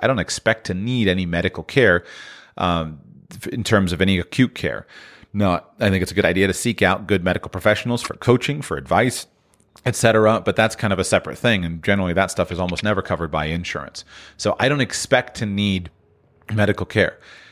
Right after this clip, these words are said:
If I need medical care, most of the things for which I would need medical care,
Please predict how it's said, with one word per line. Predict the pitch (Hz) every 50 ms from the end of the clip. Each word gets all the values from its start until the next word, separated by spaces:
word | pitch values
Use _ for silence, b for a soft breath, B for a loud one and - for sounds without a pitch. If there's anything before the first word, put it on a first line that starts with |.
| B B B B
If | 143 151 151 151
I | 156 127 123
need | 120 120 139 180 208 208 151
medical | 131 113 104 104 104 - 110 98
care, | - - 92 67 57 65 101 139 - _ _ _ _ _ _ _
most | 101 104 107 113 117 123 147 170 175 - - 151
of | 123 110
the | 110
things | - - 123 117 110 110 107
for | - - 104
which | 95 98 92 -
I | 101 90
would | 90 90 87
need | 90 87 85 78
medical | 87 87 87 87 - -
care, | - - - - 165 170 98 76 71 85 -